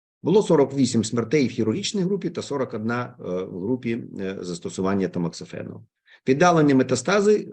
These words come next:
е, з'явились у тридцяти трьох пацієнток в хірургічній групі і у дев'ятнадцяти в групі, яка отримувала тільки тамоксифен.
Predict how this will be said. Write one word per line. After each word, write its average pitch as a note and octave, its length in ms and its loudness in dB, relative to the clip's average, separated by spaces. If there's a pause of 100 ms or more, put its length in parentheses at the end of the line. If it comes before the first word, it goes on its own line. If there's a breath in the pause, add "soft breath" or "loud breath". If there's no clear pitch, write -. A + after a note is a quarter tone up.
е, A#2 340 2
з'явились A#2+ 760 0
у C3 100 -6
тридцяти A#2+ 460 -6
трьох A2+ 320 -4
пацієнток F2 720 -6
в F#2+ 180 -8
хірургічній F3 500 -2
групі F3 300 0
і F3 120 -4
у F#3+ 40 0
дев'ятнадцяти B2+ 720 -2
в F#2+ 60 -6
групі, A#2+ 240 -6
яка G#2 200 -6
отримувала G#2+ 460 -4
тільки B2 300 -10
тамоксифен. - 720 -10